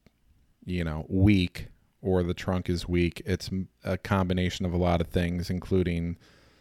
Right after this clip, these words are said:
uh, a weak transverse abdominis or core,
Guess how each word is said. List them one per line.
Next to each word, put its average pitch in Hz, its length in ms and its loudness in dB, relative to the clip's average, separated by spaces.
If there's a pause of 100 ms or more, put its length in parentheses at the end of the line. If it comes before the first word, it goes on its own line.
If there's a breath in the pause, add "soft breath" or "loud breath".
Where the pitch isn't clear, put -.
(500 soft breath)
uh, 90 300 2
a 90 100 2
weak 95 360 4
transverse 104 540 4
abdominis 95 640 2
or 87 140 2
core, 87 720 2